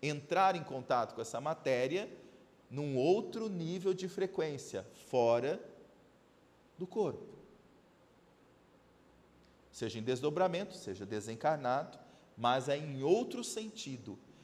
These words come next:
e não com esses sentidos embotados que nós estamos. Isso nós estamos falando, claro, numa generalidade, né?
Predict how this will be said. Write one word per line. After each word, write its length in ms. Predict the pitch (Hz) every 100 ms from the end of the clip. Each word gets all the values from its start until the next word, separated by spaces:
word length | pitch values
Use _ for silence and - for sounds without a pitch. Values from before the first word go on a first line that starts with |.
| - -
e 120 | 131
não 360 | 123 123 151 190
com 260 | - 151
esses 240 | 151 170 175
sentidos 1040 | - 180 - - 123 131 170 - - - - - - _ _
embotados 880 | 113 113 110 131 - 101 101 120 113
que 100 | -
nós 260 | 107 107 101
estamos. 520 | 135 - - - - -
Isso 300 | 226 214 -
nós 160 | 180 185
estamos 200 | 185 180
falando, 440 | - 131 143 170 - -
claro, 320 | - 143 110
numa 300 | 113 139 143
generalidade, 960 | 113 107 117 120 135 135 76 - - -
né? 220 | 117